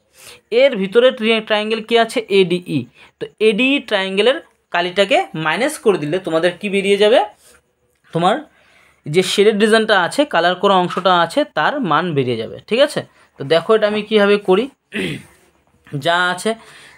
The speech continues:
যেগুলোর মান দেওয়া আছে সেটা তোমরা এখানে লিখে নেবে, ঠিক আছে, কার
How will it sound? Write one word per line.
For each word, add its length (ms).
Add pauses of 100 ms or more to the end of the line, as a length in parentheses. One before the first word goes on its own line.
যেগুলোর 360
মান 320
দেওয়া 200
আছে 160
সেটা 220
তোমরা 220
এখানে 200
লিখে 220
নেবে, 280
ঠিক 140
আছে, 200
কার 240